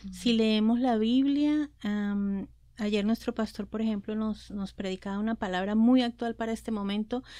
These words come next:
Speaker 2: y es acerca de la unción que tenían los hijos de Isaacar, una de las tribus de Israel. Ellos estaban adelantados en los tiempos y tenían esa don, ese, ese don y esa unción de parte de Dios para poder darle consejos sabios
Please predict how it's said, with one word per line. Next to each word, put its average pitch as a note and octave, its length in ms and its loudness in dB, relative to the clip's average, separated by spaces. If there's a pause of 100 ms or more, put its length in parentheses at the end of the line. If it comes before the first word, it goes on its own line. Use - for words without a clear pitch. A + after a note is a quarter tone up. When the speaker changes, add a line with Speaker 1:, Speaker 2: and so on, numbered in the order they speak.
(220)
Speaker 2:
y A3+ 120 2
es G#3+ 140 0
acerca A#3+ 600 0
de A3+ 480 0 (340)
la A3+ 160 2
unción G#3+ 380 2
que B3 100 2
tenían A3 360 2
los A3 200 -4
hijos A3 180 -4
de A3+ 100 -2
Isaacar, G3+ 600 -8 (400)
una A3+ 180 0
de A#3+ 60 0
las G#3+ 220 -2
tribus A3+ 240 -2
de A#3 80 0
Israel. G#3+ 380 -2
Ellos A#3+ 220 -4
estaban A3+ 380 -4
adelantados A3+ 640 -4
en B3 80 -2
los G3+ 180 -10
tiempos A3 480 -8 (340)
y B3+ 140 4
tenían A#3+ 460 2
esa D4 320 0
don, E4 140 -2 (120)
ese, C#4 320 0
ese D#4 220 0
don E4 200 0
y D#4 60 2
esa C4 180 0
unción C#4 440 0
de C4+ 80 -2
parte A3 320 -4
de A#3+ 160 -2
Dios A3 280 -4
para B3 260 -4
poder G#3 260 -4
darle A3 200 -4
consejos A3 480 -6
sabios A#3+ 540 -6